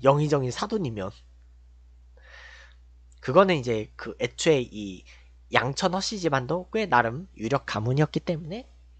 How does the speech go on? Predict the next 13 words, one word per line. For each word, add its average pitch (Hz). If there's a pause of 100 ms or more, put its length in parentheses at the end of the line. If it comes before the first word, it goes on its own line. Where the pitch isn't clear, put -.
(680)
<clears throat> -
이었으리라 190
추정이 277
돼요. 131 (3000)
자, 165
그런데요. 185 (1080)
이게 160 (160)
좀 196 (680)
그, 131 (720)
그러면 262
왜 131
허준하고 143 (300)
허-, 349